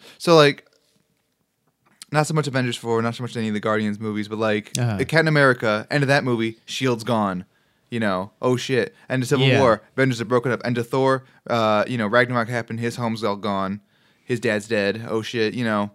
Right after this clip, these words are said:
Speaker 2: Mm-hmm.
Speaker 1: Like, a lot of, like, m-, maybe, like, about half the movies, I guess. But, but then it's not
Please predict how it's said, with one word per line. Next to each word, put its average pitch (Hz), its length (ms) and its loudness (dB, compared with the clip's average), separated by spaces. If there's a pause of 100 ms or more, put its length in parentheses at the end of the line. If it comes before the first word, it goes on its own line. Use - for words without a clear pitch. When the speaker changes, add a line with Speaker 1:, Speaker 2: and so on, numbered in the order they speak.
(180)
Speaker 2:
Mm-hmm. 127 380 0 (100)
Speaker 1:
Like, 131 120 -2
a 131 60 -2
lot 156 260 6
of, 151 120 2
like, 147 180 0
m-, 156 800 -6
maybe, 214 220 4
like, 139 320 2
about 101 200 0
half 110 220 -6
the 107 80 -12
movies, 98 240 -6
I 98 80 -2
guess. 98 240 -4
But, 127 140 -4
but 135 520 -8
then 147 240 4
it's - 160 -6
not 185 260 2